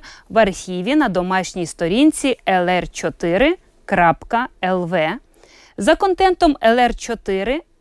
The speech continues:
також можна стежити в соціальних мережах Facebook, ет Латвійське Радіо чотири та на сторінках для українців Латвії в Telegram. Ваші пропозиції та питання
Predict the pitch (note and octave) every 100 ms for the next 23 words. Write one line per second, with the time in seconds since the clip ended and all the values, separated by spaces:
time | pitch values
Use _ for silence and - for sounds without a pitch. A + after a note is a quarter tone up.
0 | - F#3+ G3+ F#3 G3+ F#3+ F#3+ E3+ G3+ F#3+
1 | F#3+ G3 - C#4+ - D4+ F#3 D#3+ D#3+ -
2 | E3+ D#3+ E3 F#3 D4+ - _ _ _ _
3 | A#3+ G3 F3+ E3 F#3+ C#4 - - _ _
4 | - F#3 A3 - - _ _ _ A3 C#4
5 | D4 C4 C#4 C#4+ - G3+ F#3+ F3+ F3+ F3+
6 | F3+ G#3 A3 A3 - _ - G3 E3 F3
7 | D#3 E3 C4 - _ _ _ _ _ -
8 | G4 G4+ - D4+ C#4 A#3 B3 B3 G3 G3
9 | F#3 G3 F#3+ G3 - F3+ E3 G#3+ D4 B3
10 | B3 A#3+ - - F#3+ F3+ F3+ E3 D#3+ C#3
11 | - _ _ _ _ _ _ - F3+ F#3
12 | - G3+ A#3 A3 B3+ A3 A3+ - F3 F3
13 | - F3 G#3+ A#3+ D4+ G#3